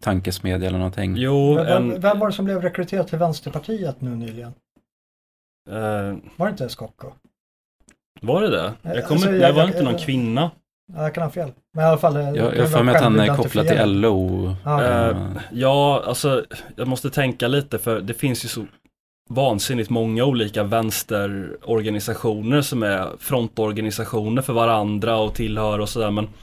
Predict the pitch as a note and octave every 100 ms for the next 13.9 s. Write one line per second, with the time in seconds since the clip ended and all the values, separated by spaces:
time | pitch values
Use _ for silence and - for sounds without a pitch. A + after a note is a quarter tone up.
0 | - - - - - - - - - B2
1 | A2+ A#2 - E3+ - _ A2 A#2+ C#3+ -
2 | _ _ _ B2 D#3 C#3 A2+ G#2 - A#2
3 | A2+ G2 - D#3 C#3+ D3+ C3+ - A2 G2
4 | F#2+ F2 D2+ F#2+ - _ - _ G2 F#2+
5 | G#2 F#2 F#2 - - - _ A#2 B2+ B2+
6 | - A2+ G#2 D3+ E3 C#3+ B2+ - B2 E3
7 | G#2 G2 F#2+ - G2+ A2+ G#2+ _ _ -
8 | - _ - - A2+ A2+ A2 G#2+ - -
9 | A#2+ - A#2+ A#2 - G#2+ G#2 G#2 F#2+ B2
10 | C#3 A2+ - _ - B2 C3+ D#3 D3+ G3
11 | F#3 A#2+ A2+ A#2+ D3+ F3 E3 D3 C3+ A2+
12 | A#2 G#2+ B2+ D#3 C#3+ G2 - A2+ G#2 G2+
13 | F#2+ - F#2+ F#2+ G#2+ G2 - E3